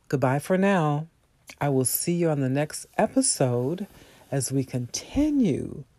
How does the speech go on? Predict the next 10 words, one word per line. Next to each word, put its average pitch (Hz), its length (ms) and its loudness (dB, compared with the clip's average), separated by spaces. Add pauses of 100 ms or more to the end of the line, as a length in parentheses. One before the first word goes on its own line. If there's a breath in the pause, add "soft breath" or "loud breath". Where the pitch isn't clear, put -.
(200)
to 135 140 2
deal 135 320 0
with 143 140 -6
the 156 100 -2
passion 113 880 -8 (640 soft breath)
of 135 160 0
our 120 160 0
Lord 120 320 -2
Jesus 127 460 -4
Christ, 110 680 -8